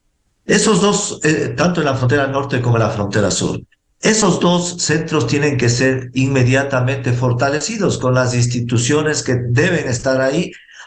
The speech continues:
para enfrentar estas nuevas amenazas. Las amenazas que por el norte se nos ciernen, el, el narcotráfico y delitos conexos, y por el sur las armas. ¿Qué instituciones deben estar presentes? Obviamente debe estar presente Fuerzas Armadas,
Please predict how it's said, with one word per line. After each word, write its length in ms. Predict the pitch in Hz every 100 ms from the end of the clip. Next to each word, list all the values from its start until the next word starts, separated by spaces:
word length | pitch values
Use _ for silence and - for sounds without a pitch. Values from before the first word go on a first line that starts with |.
| _ _ -
para 320 | 170 202 202
enfrentar 680 | 175 170 160 - 156 160 160
estas 380 | 160 147 143
nuevas 400 | 131 147 143 135
amenazas. 680 | 127 127 139 156 - - - - - - - -
Las 240 | - 104 117
amenazas 600 | 117 120 127 165 160 147
que 140 | 147 123 - - -
por 200 | 131 139
el 120 | 139
norte 300 | 170 170 131
se 140 | 139
nos 180 | 131 123
ciernen, 560 | 160 170 156 139 123 - _ _ _
el, 200 | - 110
el 180 | 95 113
narcotráfico 720 | 131 - 120 160 165 147 131
y 20 |
delitos 440 | 131 160 165 147
conexos, 600 | - 170 226 220 135 - -
y 100 | 120
por 200 | 123 120
el 100 | 113
sur 200 | 131 127
las 220 | 120 120
armas. 420 | 110 101 90 - - _ _ _ _ -
¿Qué 120 | 226
instituciones 720 | 214 208 175 180 202 214 180
deben 320 | 190 190 185
estar 340 | 170 131 175 175
presentes? 480 | 165 - 180 170 -
Obviamente 640 | 131 135 135 139 143 127
debe 160 | 113 113
estar 200 | 113 117
presente 400 | 113 - 120 120
Fuerzas 420 | - 127 123 117
Armadas, 600 | 120 120 170 156 127 -